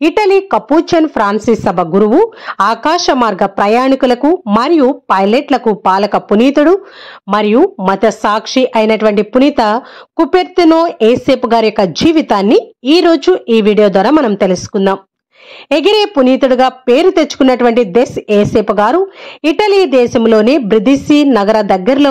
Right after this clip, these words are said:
ఉన్నటువంటి కుపెర్తినో అనే ఊరిలో ఒక పేద కుటుంబంలో క్రీస్తు శకం పదహారు వందల మూడు జూన్ పదిహేడవ తారీఖున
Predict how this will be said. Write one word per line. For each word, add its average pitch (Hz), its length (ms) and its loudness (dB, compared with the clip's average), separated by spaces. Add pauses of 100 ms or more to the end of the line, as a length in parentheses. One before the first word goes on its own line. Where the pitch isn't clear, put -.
ఉన్నటువంటి 214 420 0
కుపెర్తినో 269 800 0
అనే 226 180 2
ఊరిలో 214 500 2 (360)
ఒక 285 140 0
పేద 330 500 -2 (120)
కుటుంబంలో 208 560 0
క్రీస్తు 339 540 -2
శకం 277 220 -2
పదహారు 202 440 0
వందల 254 300 0
మూడు 190 560 2 (320)
జూన్ 349 440 0 (200)
పదిహేడవ 220 380 2
తారీఖున 202 540 -2